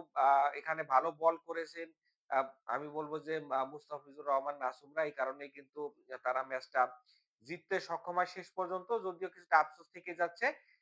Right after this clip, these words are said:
শেষ ম্যাচটা যেমন হলো, আরো যদি কয়েকটা ম্যাচ আমরা দেখতে পেতাম এবং আরো একটা দলকে ইনক্লুড করা যেত,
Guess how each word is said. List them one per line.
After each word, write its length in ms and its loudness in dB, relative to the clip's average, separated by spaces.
শেষ 220 -2
ম্যাচটা 300 -2
যেমন 300 0
হলো, 220 2
আরো 240 10
যদি 220 -18
কয়েকটা 400 2
ম্যাচ 240 0
আমরা 360 4
দেখতে 320 -12
পেতাম 320 2
এবং 140 0
আরো 180 10
একটা 300 6
দলকে 320 2
ইনক্লুড 320 -8
করা 200 4
যেত, 180 -6